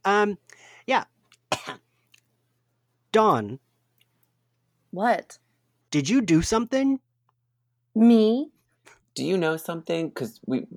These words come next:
Speaker 3: we want you to feel like you can tell us.
Speaker 2: What would I know?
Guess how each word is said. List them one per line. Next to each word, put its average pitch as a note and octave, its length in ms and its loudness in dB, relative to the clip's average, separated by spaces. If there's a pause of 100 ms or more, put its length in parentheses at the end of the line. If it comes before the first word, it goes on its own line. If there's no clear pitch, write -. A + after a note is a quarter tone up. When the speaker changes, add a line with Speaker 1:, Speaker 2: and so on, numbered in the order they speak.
Speaker 3:
we C3 160 -2
want A#2+ 400 -2
you D3 120 -4
to B2+ 120 0
feel B2 300 -2
like A#2 180 0
you A#2 60 -10
can A2+ 140 -14
tell D3+ 200 -6
us. - 360 -6 (680)
Speaker 2:
What B3 180 4
would A#3+ 100 6
I A3 160 4
know? - 340 -4